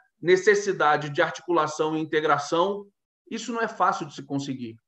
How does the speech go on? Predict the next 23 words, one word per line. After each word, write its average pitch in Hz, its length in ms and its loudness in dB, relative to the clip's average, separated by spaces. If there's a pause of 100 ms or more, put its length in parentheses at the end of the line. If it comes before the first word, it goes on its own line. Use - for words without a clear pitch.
(340)
Isso 143 180 -4
não 170 80 -2
se 170 100 -6
consegue 170 420 0
da 147 140 0
noite 139 220 2
pro 143 160 -6
dia, 107 300 -14 (760)
tá? 135 220 2
Mas 170 240 2
tá - 140 2
previsto 185 500 0
na 131 140 0
lei. 110 240 -4 (180)
Eu 120 160 -2
acho 131 180 0
que - 80 -6
a 135 80 2
lei 147 380 0
traz 147 460 0
isso, 139 420 -8 (480)
e 127 160 -2
aí, 131 480 2